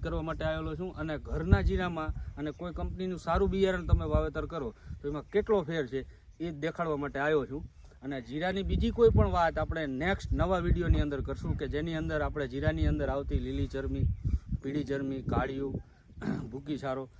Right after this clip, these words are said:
આ તમામ વિશે તમ તારે વાત કરશું આપણે, એ નેક્સ્ટ વીડિયોમાં લેશું. પણ આજ હું ખાસ તમારા માટે એક સારી એવી જીરાની વેરાયટી દેખાડવા માટે આવેલો છું. તો અત્યારે હું જે જગ્યાએ ઊભો છું એ ગોદાવરી ગામની એક જમીન છે, ત્યાં ઊભેલો છું. અને આજ અમે,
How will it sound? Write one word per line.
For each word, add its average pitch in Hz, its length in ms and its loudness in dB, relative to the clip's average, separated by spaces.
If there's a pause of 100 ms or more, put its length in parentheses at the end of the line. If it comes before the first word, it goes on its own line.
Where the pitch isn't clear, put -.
(120)
આ 156 80 0
તમામ 202 360 2
વિશે 185 260 -2
તમ 147 160 -4
તારે 143 160 -2
વાત 139 220 0
કરશું 156 320 -2
આપણે, 127 200 6
એ 180 100 0
નેક્સ્ટ 208 280 2
વીડિયોમાં 170 400 2
લેશું. - 300 -4
પણ 151 160 -4
આજ 185 220 2
હું 196 120 2
ખાસ 202 340 2
તમારા 202 300 4
માટે 180 300 0 (520)
એક 170 180 0
સારી 190 280 6
એવી 202 260 8
જીરાની 185 360 4
વેરાયટી 165 420 0
દેખાડવા 160 360 0
માટે 147 240 -2
આવેલો 127 360 0
છું. - 140 -4 (500)
તો 160 120 -2
અત્યારે 208 320 4
હું 196 160 2
જે 196 140 2
જગ્યાએ 190 360 2
ઊભો 180 220 -2
છું 196 180 -2
એ 170 40 -2
ગોદાવરી 170 520 0
ગામની 165 340 -2
એક 151 140 -4
જમીન 147 280 0
છે, 139 180 -4
ત્યાં 156 240 -2
ઊભેલો 135 360 4
છું. 127 160 -4 (920)
અને 147 200 0
આજ 180 280 2
અમે, 185 220 2